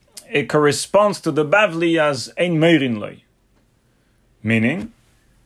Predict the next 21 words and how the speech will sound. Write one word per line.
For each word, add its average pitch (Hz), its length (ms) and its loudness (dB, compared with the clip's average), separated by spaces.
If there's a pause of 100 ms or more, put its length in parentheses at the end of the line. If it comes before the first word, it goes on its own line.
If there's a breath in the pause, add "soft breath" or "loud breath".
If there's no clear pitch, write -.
(240)
that 127 680 2 (500)
B'daichak, 160 880 0 (160)
some 170 300 0
Mefarshim 165 520 2
are 123 120 0
explaining, 143 760 -2
the - 60 -16
Pnei 120 220 -8
Moshe, 156 560 0 (640 soft breath)
that 113 240 0
Shelei 160 400 2
Birtzein 156 320 0
Chachamim 202 540 -2
means 196 480 -6 (400 soft breath)
Shelei 196 720 2
Yish'al 180 880 0
Retzein 175 460 -2
Chachamim. 143 640 0 (800 soft breath)
Do 160 100 0
not 254 260 2
ask 190 640 -2